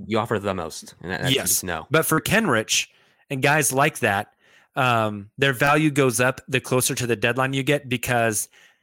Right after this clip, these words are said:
Speaker 2: then it gets to a point where if I want him, I gotta go get him now.
Speaker 1: Mm-hmm.
Speaker 2: Right? And so, I mean, I could see the Thunder pulling off something and, and trading Kenrich Williams to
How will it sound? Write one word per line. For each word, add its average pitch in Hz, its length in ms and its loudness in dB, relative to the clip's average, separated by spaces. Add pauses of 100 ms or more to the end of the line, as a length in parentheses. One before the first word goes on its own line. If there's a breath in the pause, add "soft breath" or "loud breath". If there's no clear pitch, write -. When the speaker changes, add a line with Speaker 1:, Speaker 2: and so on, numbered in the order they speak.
(200 soft breath)
Speaker 2:
then 131 220 0
it 139 100 -2
gets 123 200 0
to 127 120 2
a 113 40 2
point 123 300 -6
where 110 420 0 (260)
if 131 140 -2
I 123 100 2
want 131 220 2
him, 139 100 0
I 127 60 0
gotta 117 160 2
go 110 120 -2
get 104 140 0
him 98 80 -8
now. 92 180 -6 (640)
Speaker 1:
Mm-hmm. 92 180 -8 (240)
Speaker 2:
Right? 120 300 2 (460 soft breath)
And 127 180 -2
so, 117 540 2 (1120)
I 131 80 -2
mean, 127 140 -2
I 127 120 0
could 160 180 0
see - 160 2
the 143 140 0
Thunder 131 560 0 (400)
pulling 139 380 0
off 120 200 2
something 113 440 -2
and, 113 120 -4
and 113 160 -4
trading 120 380 -2
Kenrich 123 420 -4
Williams 117 560 0
to 107 420 0